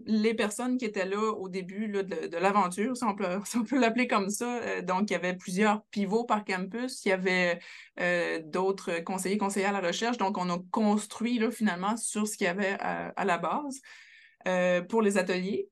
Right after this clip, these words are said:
Et puis, ben, les balados, moi, j'en ai fait, euh, quelques-unes. Je me considère loin d'être professionnelle dans les balados, mais l'idée, c'est de, de, de, ben, d'explorer,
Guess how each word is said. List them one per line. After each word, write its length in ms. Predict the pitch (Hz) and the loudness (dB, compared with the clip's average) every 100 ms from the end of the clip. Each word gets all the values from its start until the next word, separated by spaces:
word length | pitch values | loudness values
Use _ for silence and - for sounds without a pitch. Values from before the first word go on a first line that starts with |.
| - | -4
Et 220 | 202 202 | -2 -2
puis, 340 | 190 226 240 240 | -4 -2 0 2
ben, 140 | 214 | 2
les 140 | 214 | 4
balados, 440 | 208 214 202 196 277 | 4 4 2 0 0
moi, 140 | 254 | 0
j'en 160 | 226 208 | 0 -2
ai 160 | 190 | -2
fait, 400 | 214 - 226 220 - 220 | -4 -6 -6 -6 -2 0
euh, 180 | 185 | 0
quelques-unes. 680 | 208 220 214 233 202 202 262 | 2 0 2 0 2 2 2
Je 60 | 240 | 0
me 140 | 180 | 0
considère 560 | 180 190 190 185 180 180 | -2 -4 -2 0 2 0
loin 340 | 175 185 202 | 0 0 2
d'être 400 | 202 185 185 185 | 2 0 0 0
professionnelle 1000 | 185 208 220 220 208 202 202 220 214 180 | 2 2 2 2 4 4 2 0 -2 -2
dans 80 | 185 | -2
les 140 | 196 190 | 0 2
balados, 440 | 196 185 180 269 | 2 2 2 0
mais 180 | 233 180 | 0 -2
l'idée, 460 | 190 185 185 208 | -2 -2 2 2
c'est 140 | 214 202 | 0 -4
de, 140 | 175 | -4
de, 340 | 160 160 156 175 - - - _ - | -2 -2 -2 -4 -14 -18 -20 _ -4
de, 500 | 175 165 156 151 156 | 0 2 4 4 4
ben, 160 | 170 170 | 2 2
d'explorer, 720 | 180 - 202 180 180 196 | 0 0 2 2 2 0